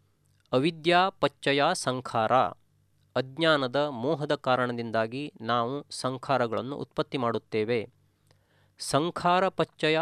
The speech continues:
ವಿಜ್ಞಾನಂ, ಈ ಸಂಖಾರಗಳಿಂದ ಈ ಚಿತ್ತ ವಿಜ್ಞಾನ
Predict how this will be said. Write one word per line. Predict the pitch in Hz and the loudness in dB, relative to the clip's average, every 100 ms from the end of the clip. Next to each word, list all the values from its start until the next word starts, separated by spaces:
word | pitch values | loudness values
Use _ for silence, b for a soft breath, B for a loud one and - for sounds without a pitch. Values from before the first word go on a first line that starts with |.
| 202 | 0
ವಿಜ್ಞಾನಂ, | 160 127 120 117 110 117 123 98 _ _ _ _ _ - | 0 -2 0 0 0 -2 -4 -8 _ _ _ _ _ -8
ಈ | 147 120 | -6 -4
ಸಂಖಾರಗಳಿಂದ | - 139 147 160 156 135 123 117 127 143 - _ 143 | -4 -4 -2 0 0 0 -2 -2 -2 -2 -4 _ -8
ಈ | 123 - | -8 -8
ಚಿತ್ತ | 160 - - 135 139 - | -10 -10 -4 -2 -2 -4
ವಿಜ್ಞಾನ | 127 131 131 131 113 | -6 -6 -2 0 0